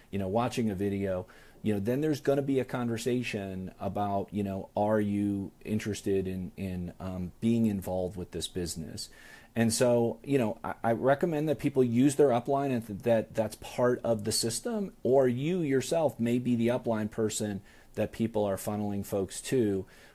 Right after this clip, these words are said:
But, you know, it's easier to have that third party, especially if that third party has had some success,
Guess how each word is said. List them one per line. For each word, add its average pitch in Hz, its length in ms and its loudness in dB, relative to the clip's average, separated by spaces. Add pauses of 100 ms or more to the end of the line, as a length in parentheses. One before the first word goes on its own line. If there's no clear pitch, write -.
But, 110 300 2
you 135 120 0
know, 117 100 2
it's 117 120 -2
easier 160 340 4
to 127 60 2
have 131 340 -2
that 123 200 -4
third 113 280 -2
party, 110 340 2
especially 110 420 -4
if 104 120 -4
that 107 220 -4
third 101 360 -4
party 101 260 0
has 92 140 -2
had 131 340 -6
some 110 200 -2
success, - 540 -6